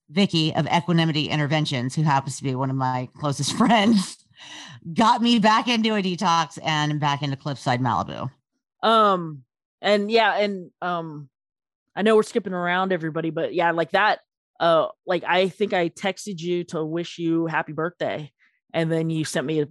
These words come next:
Speaker 2: picture and you're just like, "Well, this is how I spent my birthday." And it was a picture of you in a hospital bed again. And then you're like, "I'm going back." And I'm like, "Uh, okay." And that was after, um,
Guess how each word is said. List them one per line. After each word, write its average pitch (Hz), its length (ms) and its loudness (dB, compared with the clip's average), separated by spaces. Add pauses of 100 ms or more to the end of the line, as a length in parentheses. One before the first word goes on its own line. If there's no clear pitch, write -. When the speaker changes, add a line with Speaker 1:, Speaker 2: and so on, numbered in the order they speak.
(100)
Speaker 2:
picture 151 440 -4
and 147 80 -6
you're 156 100 -4
just 147 180 -6
like, 151 120 0
"Well, 175 140 6
this 226 120 4
is 180 100 -4
how 180 140 6
I 190 80 4
spent 165 240 -2
my 165 120 0
birthday." 156 560 -4
And 151 240 -8
it 143 40 2
was 165 160 4
a 143 40 -10
picture 165 300 -4
of 151 80 -2
you 160 240 2
in 156 120 0
a 156 180 2
hospital 151 380 -2
bed 143 180 -2
again. 147 360 -2 (760)
And 160 140 0
then 151 440 -2
you're 160 180 2
like, 147 180 0
"I'm 160 100 2
going 165 200 4
back." 147 360 0 (220)
And 156 120 -6
I'm 151 80 -4
like, 151 320 -2
"Uh, 151 760 2
okay." 170 520 0 (480)
And 185 200 4
that 190 200 4
was 180 420 6 (120)
after, 170 800 0 (640)
um, 156 400 -2